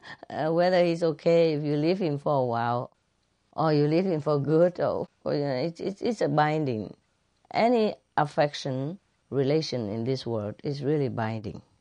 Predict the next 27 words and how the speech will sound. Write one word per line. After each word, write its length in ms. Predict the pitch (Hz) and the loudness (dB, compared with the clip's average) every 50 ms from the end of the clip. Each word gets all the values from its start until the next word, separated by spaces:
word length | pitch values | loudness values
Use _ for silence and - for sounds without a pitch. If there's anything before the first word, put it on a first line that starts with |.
| _ _ - | _ _ -6
yeah, 260 | 110 107 98 80 - - _ _ _ _ _ _ _ _ _ _ _ _ _ - | -4 -4 -4 -4 -8 -14 _ _ _ _ _ _ _ _ _ _ _ _ _ -10
except 380 | 165 160 - - 208 208 - 151 | -10 -6 2 2 4 4 4 0
the 120 | 151 139 | -4 -4
saintly 480 | - - 165 151 151 139 131 127 123 113 | -4 -4 -6 -8 -8 -8 -6 -4 -4 -2
ones, 500 | 107 107 107 98 95 98 107 - - - | -2 -4 -4 -6 -10 -12 -14 -16 -12 -8
yeah. 240 | 131 147 185 247 285 - _ _ _ _ _ _ _ _ _ | -6 -6 -6 -6 -8 -12 _ _ _ _ _ _ _ _ _
Like 200 | - 208 208 185 | 2 4 4 4
if 240 | - 160 170 170 - | 2 0 -2 -4 -2
two 220 | - 294 294 247 | 0 2 2 2
person, 600 | 240 - 214 196 190 - - 156 147 147 160 196 - _ _ _ _ _ - | 2 0 0 0 0 -2 -4 -6 -6 -6 -8 -10 -14 _ _ _ _ _ -2
both 340 | 170 185 202 214 226 220 - | 4 6 6 6 6 4 2
are 140 | - 151 143 | 0 0 2
saintly, 580 | - - 165 147 143 131 120 110 95 98 107 _ _ _ _ | 2 2 2 2 2 0 -2 -4 -6 -8 -12 _ _ _ _
yeah, 340 | - 143 143 139 139 151 196 - _ _ _ _ _ - | -4 -2 0 0 -2 -4 -6 -12 _ _ _ _ _ -6
together 600 | - 143 120 143 165 165 165 156 143 127 110 107 | -6 -2 0 2 4 4 4 4 4 2 0 -2
practice, 580 | - - - 151 156 147 160 151 135 117 - - | -4 -4 -2 -2 -2 -2 -4 -6 -6 -6 -6 -4
then 240 | - 233 247 233 | -2 0 2 4
there's 220 | 196 165 165 - 170 | 4 4 2 2 0
no 160 | 165 156 143 | -2 -2 -2
problem, 540 | 139 - - 120 113 110 107 95 95 120 - _ _ - | -2 -4 -4 -4 -4 -6 -8 -12 -14 -16 -20 _ _ -4
yeah. 260 | - 208 214 214 240 - _ _ _ _ _ _ _ | -2 0 0 0 -2 -6 _ _ _ _ _ _ _
Just 280 | - 240 233 220 - - | -2 -2 -2 -2 -4 0
like 340 | 190 185 180 185 185 185 214 | 4 4 4 4 2 0 -2
the 100 | 170 165 | -4 -2
case 380 | - - 180 180 185 190 - - | 2 2 4 4 4 2 -2 -4
of 160 | 165 156 - | -6 -4 -2
Kabir's 680 | - 180 175 170 185 185 202 226 254 277 - - - | 0 0 0 2 0 2 2 0 0 -2 -6 -14 -20